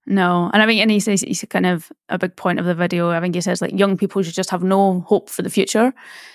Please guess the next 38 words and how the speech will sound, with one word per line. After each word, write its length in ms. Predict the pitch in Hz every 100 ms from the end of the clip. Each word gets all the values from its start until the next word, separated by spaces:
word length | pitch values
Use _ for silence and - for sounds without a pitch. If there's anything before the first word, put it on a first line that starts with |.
| -
um, 560 | - 190 180 180 175 185
and 100 | -
that, 160 | 240 -
that's, 300 | 254 - -
that's 320 | 233 226 - -
not 320 | 214 196 -
in 120 | 185
line 600 | 180 175 175 170 160 156 -
with 140 | 175
the 80 | 165
science. 460 | - 185 170 175 196
I 60 |
mean, 120 | 208
the 60 | 196
science 500 | 185 196 208 214 196
is 80 | 185
very 220 | 185 180
clear 320 | - 175 180
that 140 | 175 -
the, 300 | 180 175 -
the 60 |
climate 260 | - 214 185
change 200 | 190 180
is 80 | 175
a 60 |
big 160 | 175 175
problem. 600 | - 170 170 165 165 160
There 160 | - 180
are 100 | 175
really 300 | 175 196 180
big 400 | 175 170 170 - _ _ _ _ _ _
potential 420 | - 196 180 175
risks, 560 | 160 165 220 - - - _ _ _
but, 380 | 180 202 196 -
you 80 | 208
know, 160 | 202
it's 140 | 196 214
not 180 | 202